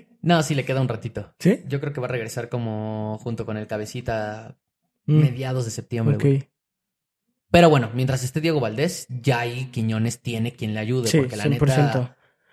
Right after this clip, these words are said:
Speaker 2: No, no
Speaker 1: Quiñones
Speaker 2: mames.
Speaker 1: solo arriba buscando balones está muy cabrón.
Speaker 2: Ay, lo que es Dieguito,
Speaker 1: No, no, no,
Speaker 2: me
Speaker 1: no,
Speaker 2: pone
Speaker 1: no.
Speaker 2: muy cachondo.
Speaker 1: El mejor jugador de la puta Liga M X.
Speaker 2: A mí y a una morra que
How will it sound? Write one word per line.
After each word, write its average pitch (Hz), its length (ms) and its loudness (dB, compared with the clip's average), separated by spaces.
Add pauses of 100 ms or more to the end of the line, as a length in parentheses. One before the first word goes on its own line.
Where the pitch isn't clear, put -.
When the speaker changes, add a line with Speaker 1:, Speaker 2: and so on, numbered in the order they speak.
(120)
Speaker 2:
No, 143 100 -6
no 156 120 -2
Speaker 1:
Quiñones 131 200 4
Speaker 2:
mames. 139 200 8
Speaker 1:
solo 135 280 4
arriba 131 300 2
buscando 123 400 -2
balones 120 400 -2
está 110 160 -6
muy 110 160 -2
cabrón. 107 300 -8
Speaker 2:
Ay, 139 40 -6
lo 123 160 -8
que - 100 -6
es 131 60 -2
Dieguito, 127 540 -4
Speaker 1:
No, 165 240 4
no, 120 100 4
no, 110 60 4
Speaker 2:
me 104 80 2
Speaker 1:
no, 107 40 -2
Speaker 2:
pone 135 200 4
Speaker 1:
no. 135 60 4
Speaker 2:
muy 131 140 2
cachondo. 123 320 0
Speaker 1:
El 123 60 2
mejor 123 220 2
jugador 120 360 0
de 123 80 -2
la 104 120 -6
puta 120 240 -6
Liga 117 180 -6
M 110 160 -2
X. 135 140 -2
Speaker 2:
A 127 40 4
mí 165 280 8
y 156 160 6
a 117 80 4
una 127 240 0
morra 117 340 0
que - 320 -14